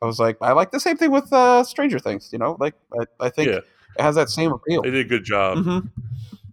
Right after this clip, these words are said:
Speaker 2: Yeah, they did a good job. Like, I'm like, "Oh, yeah, this is definitely how I feel like the eighties
Speaker 1: Mm-hmm.
Speaker 2: was."
Speaker 1: Yeah.
Speaker 2: I mean, I know you were, like, thirty years old when the eighties
Speaker 1: Yo, you're the
Speaker 2: happened, so, I
Speaker 1: se-,
Speaker 2: mean,
Speaker 1: you're the
Speaker 2: you
Speaker 1: second person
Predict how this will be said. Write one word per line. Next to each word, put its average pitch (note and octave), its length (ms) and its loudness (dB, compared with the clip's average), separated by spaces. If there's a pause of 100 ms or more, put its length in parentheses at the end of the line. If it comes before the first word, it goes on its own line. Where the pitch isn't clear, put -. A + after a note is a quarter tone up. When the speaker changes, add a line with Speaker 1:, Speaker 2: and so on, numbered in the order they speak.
(500)
Speaker 2:
Yeah, G#2+ 60 -2
they A2 80 -2
did A2+ 40 -2
a - 20 -12
good A2 180 -2
job. G2+ 320 0
Like, F#2 200 -4 (360)
I'm A2+ 40 -4
like, G#2 160 0
"Oh, A2 120 4
yeah, F#2+ 180 0
this F#2+ 140 -6
is - 80 -6
definitely G2+ 360 -4
how F#2 220 -4
I F2+ 60 -6
feel G2+ 160 -8
like F2+ 120 -4
the F#2 120 -6
eighties F2+ 240 -6
Speaker 1:
Mm-hmm. D#3+ 180 2
Speaker 2:
was." F3+ 240 -2 (680)
Speaker 1:
Yeah. E3 240 2 (680)
Speaker 2:
I - 20 -6
mean, G#2 140 -2
I G2+ 60 0
know G#2+ 140 4
you G#2+ 180 0
were, G2+ 120 0
like, F2+ 160 -4
thirty F#2+ 280 -4
years F2 200 -6
old F2+ 240 -2
when F2+ 100 -8
the F2+ 80 -10
eighties F#2 140 -4
Speaker 1:
Yo, F3 140 4
you're - 80 -2
the A3 60 0
Speaker 2:
happened, A#3+ 160 -4
so, - 200 -6
I - 40 -6
Speaker 1:
se-, - 60 -8
Speaker 2:
mean, - 180 -16
Speaker 1:
you're G3 100 -4
the - 40 -4
Speaker 2:
you - 60 -2
Speaker 1:
second A3+ 380 -4
person C#3 500 -2